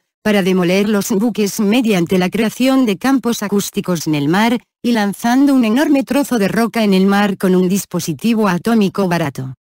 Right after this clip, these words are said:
El maremoto resultante podría demoler la franja costera de un país. Otros maremotos podrían crearse mediante la detonación de dispositivos nucleares en los polos congelados.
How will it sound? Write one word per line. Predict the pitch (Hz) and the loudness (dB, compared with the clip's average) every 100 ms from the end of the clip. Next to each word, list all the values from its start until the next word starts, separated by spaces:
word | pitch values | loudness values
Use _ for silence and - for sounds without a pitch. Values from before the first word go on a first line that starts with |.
| _ _ - | _ _ -2
El | 196 208 | 0 2
maremoto | 202 180 185 233 - | 2 0 0 0 -2
resultante | 220 196 214 190 240 262 185 | -2 -2 -4 -2 0 0 0
podría | 220 208 269 277 247 | -2 0 2 2 2
demoler | 233 226 226 247 | 0 2 2 2
la | 233 | 0
franja | 208 262 302 285 262 | -2 0 0 0 -4
costera | 208 220 - 262 269 | -4 -6 -2 -2 0
de | 208 180 | 0 2
un | 180 214 | 2 0
país. | 214 135 - - _ _ _ _ | -2 -4 -6 -14 _ _ _ _
Otros | 233 254 202 202 | -4 -2 -2 -2
maremotos | 214 202 185 190 190 226 | 0 0 0 0 0 -4
podrían | - 180 190 277 269 226 | -4 -2 0 0 0 0
crearse | 196 156 180 196 - 165 | -2 0 0 -2 -2 0
mediante | 190 220 190 175 175 | 2 2 0 0 0
la | 160 | 0
detonación | 165 202 180 165 - 277 262 | -2 0 0 -2 0 0 2
de | 202 | 0
dispositivos | 175 - 175 175 139 226 233 220 | -4 -6 -6 -4 -2 0 0 2
nucleares | 214 196 185 202 240 233 | 0 0 0 2 0 0
en | 220 | 0
los | 185 - | -2 -2
polos | 226 247 240 | 0 0 0
congelados. | - 208 - 202 165 139 139 - | -2 -4 -2 -2 -2 -2 -6 -8